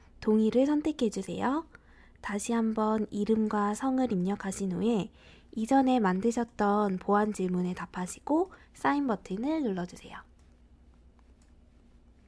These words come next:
이제 전자서명을 할 차례입니다. 트랜스밋 버튼을 클릭해주세요. 이제 캐나다 워킹홀리데이 등록 절차가 마무리되었습니다.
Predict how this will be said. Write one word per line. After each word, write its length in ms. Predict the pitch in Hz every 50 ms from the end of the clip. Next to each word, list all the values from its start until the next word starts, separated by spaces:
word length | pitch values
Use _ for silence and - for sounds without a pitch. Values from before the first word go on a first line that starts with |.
| - - - - _ - _ _ - - - - - - - - - _ - -
이제 360 | 226 226 214 - 240 226 226
전자서명을 880 | 220 - 208 202 202 - 254 262 - 277 262 240 233 226 214 214 214 214
할 140 | 220 214 214
차례입니다. 840 | - 240 240 247 226 190 175 170 165 - - 185 185 175 175 185 - - - - - - _ _ _ - - - - - - -
트랜스밋 640 | - 302 302 311 302 - - 277 262 247 247 240
버튼을 680 | - 180 175 - - - 196 190 202 233 269 285 302 294
클릭해주세요. 920 | - 302 294 302 294 294 240 196 185 190 185 - 170 165 185 220 247 247 - - - - - _ - _ _ - - - - - - - - - _ _ -
이제 400 | 254 220 214 - 277 294 285 254 269
캐나다 520 | - 359 359 359 349 339 - 330 330 320 285
워킹홀리데이 840 | 214 175 180 - - 254 254 247 247 240 240 226 226 220 220 220 220
등록 360 | - 202 190 190 202 202 -
절차가 680 | - 165 160 - - 165 165 - - 254 294 302 294
마무리되었습니다. 1200 | - 185 170 175 190 190 190 190 185 180 165 165 175 - - 165 160 160 160 - 196 196 185 175 180